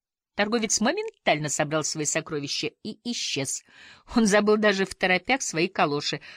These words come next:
а отец, смеясь, сказал Ваське: «Вот молодец, ловко выручил». Васька очень скучал, когда отцу пришлось на неделю уехать в лес. Он ходил по всем комнатам, заходил в кухню, обнюхивал всех и всё прислушивался.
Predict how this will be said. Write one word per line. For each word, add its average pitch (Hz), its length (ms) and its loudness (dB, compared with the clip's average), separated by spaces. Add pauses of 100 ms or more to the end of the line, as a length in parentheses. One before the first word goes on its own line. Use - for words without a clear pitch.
(140)
а 160 140 4
отец, 220 280 0
смеясь, 160 320 -2
сказал 156 380 -2
Ваське: 151 320 -2
«Вот 220 180 -4
молодец, 277 480 -2 (380)
ловко 190 340 -2
выручил». 143 500 -4 (840)
Васька 147 380 -4
очень 139 240 -4
скучал, 139 540 -2
когда 135 340 -6
отцу - 240 2
пришлось 135 480 -6
на 151 40 -6
неделю 127 420 -4
уехать 117 420 -8
в 131 40 -10
лес. 117 380 -6 (340)
Он 156 140 -4
ходил 160 320 0
по 156 140 -2
всем 156 260 -4
комнатам, 165 640 -2 (360)
заходил 185 460 2
в - 100 -8
кухню, 190 560 -2
обнюхивал 175 580 2
всех - 380 -6 (400)
и 139 80 -10
всё - 180 -2
прислушивался. 135 920 -6